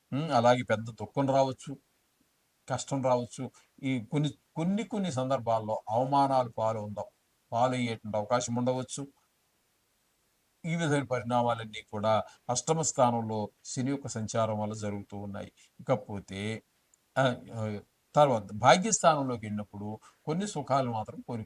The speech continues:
కోల్పోవటం జరుగుతూ ఉంటుంది. కానీ అష్టమంలో ఉన్నప్పుడు చాలా కొంచెం ఈ పదహారు రోజులు జాగ్రత్తగా ఉండటం అనేది చాలా గమనించదగలసిన విషయం. ఇకపోతే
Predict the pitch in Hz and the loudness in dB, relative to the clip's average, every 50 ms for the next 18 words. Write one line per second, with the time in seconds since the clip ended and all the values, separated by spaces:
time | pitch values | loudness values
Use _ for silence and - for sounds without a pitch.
0 | - - 120 127 123 110 - 113 110 104 107 104 98 101 98 101 98 - - 98 | -8 -6 -4 -4 -4 -2 -2 -4 -4 -2 -4 -6 -6 -6 -8 -8 -10 -10 -12 -12
1 | 98 - - - - 139 127 147 165 131 120 - - - 135 135 127 123 117 113 | -12 -14 -18 -6 -2 -2 0 0 0 -4 -4 -4 -4 -4 -2 -2 0 0 -2 -2
2 | 110 107 107 107 - - - - - - - _ _ - - - 220 117 - - | -2 -4 -4 -6 -8 -10 -12 -12 -12 -14 -20 _ _ -4 0 2 2 2 2 -2
3 | - - _ _ 127 113 107 113 117 113 117 120 123 123 120 - 113 113 120 113 | -4 -8 _ _ -8 -6 -6 -4 -4 -2 0 2 2 0 0 -2 -4 -2 0 0
4 | 120 117 110 110 113 143 - - 117 104 101 101 - - 98 98 98 95 95 - | -2 -2 -4 -10 -18 -18 -12 -8 -6 -6 -6 -6 -10 -10 -10 -10 -10 -10 -12 -8
5 | - 107 104 104 110 135 180 247 - _ _ _ _ _ - - 123 117 113 135 | -6 -6 -4 -4 -4 -4 -6 -8 -10 _ _ _ _ _ 0 2 2 4 4 2
6 | - - - _ _ _ _ _ _ _ _ _ _ 135 117 123 135 143 156 151 | 0 -2 -4 _ _ _ _ _ _ _ _ _ _ -6 -2 0 0 2 0 0
7 | 135 120 120 120 113 101 107 107 101 - 156 - - - _ _ _ - 113 - | -2 -2 -2 -2 -2 -2 -4 -4 -4 -6 -6 -6 -10 -16 _ _ _ -10 -8 -6
8 | - 113 104 95 - _ _ _ - - 127 139 185 156 156 151 120 - 113 110 | -4 -4 -4 -6 -8 _ _ _ -12 -6 0 2 2 2 2 0 -2 -2 -2 -2
9 | 117 127 131 | -2 -2 -4